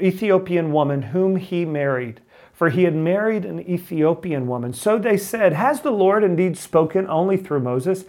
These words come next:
Has he not spoken through us also?' And the Lord heard it." So in other words, Moses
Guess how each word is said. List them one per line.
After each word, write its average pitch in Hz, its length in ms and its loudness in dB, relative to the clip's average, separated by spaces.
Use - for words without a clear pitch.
Has 262 300 0
he 294 100 0
not 269 220 -2
spoken 185 560 0
through 190 320 -2
us 170 260 0
also?' 190 580 -2
And 196 160 2
the 202 60 4
Lord 202 300 4
heard 233 320 -2
it." - 280 -6
So - 180 2
in 202 100 6
other 226 180 6
words, 156 480 4
Moses 160 920 2